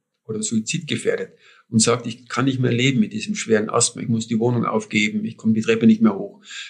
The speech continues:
Leben macht für mich keinen Sinn mehr." Und wenn dieser Mensch einen Suizid begibt, ist es nicht das Asthma. Oder wenn einer sagt, "Ich habe die Diagnose Krebs,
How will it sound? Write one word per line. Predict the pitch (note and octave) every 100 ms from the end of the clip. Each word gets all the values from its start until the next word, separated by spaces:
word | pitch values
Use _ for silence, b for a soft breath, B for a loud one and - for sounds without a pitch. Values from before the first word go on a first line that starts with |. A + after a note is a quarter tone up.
| -
Leben | A2+ A2+ A2+
macht | G#2+
für | A2+
mich | G#2+ -
keinen | - G2+
Sinn | C3+ C#3
mehr." | C#3 C#3 b b b b -
Und | A2+
wenn | A2
dieser | B2 A#2
Mensch | G#2+ A2+
einen | A#2
Suizid | A2 G#2+ G2+ F3 F3
begibt, | G2 A2 A#2+ - -
ist | G#2
es | -
nicht | B2+ C3 -
das | A2 -
Asthma. | G#2+ - - - _ _ _ _ _ _ b b b -
Oder | A#2
wenn | A#2+ -
einer | A#2+
sagt, | A2+ A#2 -
"Ich | A2
habe | A#2
die | A2+
Diagnose | A2 G#2+ G#2+ A2 G#2
Krebs, | A2 C#3 - -